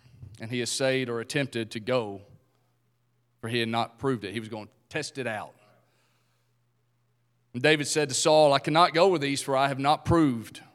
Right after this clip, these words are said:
them." And David then at that time took it off. And this next part is my favorite part of this Bible story.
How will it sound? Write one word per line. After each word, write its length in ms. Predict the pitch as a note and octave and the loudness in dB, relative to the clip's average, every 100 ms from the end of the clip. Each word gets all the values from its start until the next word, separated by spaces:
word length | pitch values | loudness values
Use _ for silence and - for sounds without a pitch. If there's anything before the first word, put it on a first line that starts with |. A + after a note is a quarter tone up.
| _ | _
them." 320 | G#2 A#2+ B2 A#2 | -10 -6 -4 -4
And 100 | G#2+ | 0
David 460 | B2+ B2 A#2 A2 - _ _ _ - | 0 0 -4 -8 -18 _ _ _ -10
then 300 | A#2+ A#2 A2+ | -6 -4 -6
at 100 | G#2 | -6
that 180 | A2 - | -6 -6
time 240 | A2 G#2+ | -8 -8
took 240 | - A2 A2 | -10 -10 -8
it 80 | |
off. 420 | G2+ G2 F2 - _ _ _ _ _ _ _ _ _ _ _ _ | -8 -8 -10 -16 _ _ _ _ _ _ _ _ _ _ _ _
And 140 | - C3+ | -4 0
this 160 | D#3 | 2
next 280 | F3 F3+ - | 4 2 4
part 360 | E3 D#3+ D#3 D#3+ - _ _ - | 4 4 4 -2 -20 _ _ -10
is 200 | B2+ - - _ _ _ _ | -8 -8 -14 _ _ _ _
my 160 | A2+ C3 | -6 -4
favorite 420 | C3 D3 D3 C#3 | 0 0 0 -4
part 240 | - C3 A#2+ | -4 -2 -4
of 120 | G#2+ | -8
this 280 | G#2+ - - _ _ _ _ _ - | -10 -12 -16 _ _ _ _ _ -10
Bible 260 | A2+ G#2 | -8 -8
story. 440 | G2+ - G2+ F#2+ | -12 -14 -14 -14